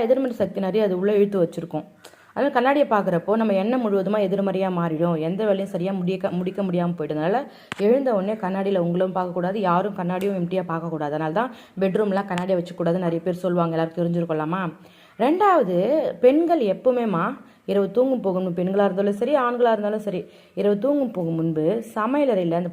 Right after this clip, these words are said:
பாத்திரங்கள், இப்ப நிறைய பேர் கணவர்கள்லாம் மனைவி ஹெல்ப் பண்ண ஆரம்பிச்சிட்டாங்கம்மா. அதனால பாத்திரங்களை சுத்தம் செஞ்சுட்டு, கிச்சன் அந்த மேடெல்லாம் தொடச்சிட்டு, நல்லா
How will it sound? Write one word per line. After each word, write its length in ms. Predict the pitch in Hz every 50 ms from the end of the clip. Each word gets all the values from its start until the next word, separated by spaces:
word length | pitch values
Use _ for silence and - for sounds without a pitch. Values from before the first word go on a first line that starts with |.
| - 190
பாத்திரங்கள், 460 | 214 262 285 285 269 247 220 202 175
இப்ப 120 | 170 - 180
நிறைய 200 | 180 180 208 214
பேர் 180 | - 240 220 220
கணவர்கள்லாம் 560 | 202 208 214 214 202 196 190 202 220 233 240 226 - - - - _ 208
மனைவி 240 | 202 208 220 226 220 208
ஹெல்ப் 180 | 202 202 202 208
பண்ண 120 | 202 196 190 180
ஆரம்பிச்சிட்டாங்கம்மா. 640 | 175 180 175 170 175 - 180 165 165 165 165 165 170 170 - - - - _
அதனால 220 | _ - 226 262 233
பாத்திரங்களை 520 | - 254 262 320 381 381 339 285 254 220 214
சுத்தம் 280 | 214 208 220 240 226 226
செஞ்சுட்டு, 360 | 208 170 175 175 175 165 165 180 220 233 226
கிச்சன் 400 | - 208 220 214 - 302 285 262
அந்த 120 | 214 202 196
மேடெல்லாம் 440 | 190 190 190 196 208 196 196 196 196
தொடச்சிட்டு, 440 | 185 175 185 175 - 185 175 165 196
நல்லா 200 | 196 190 202 220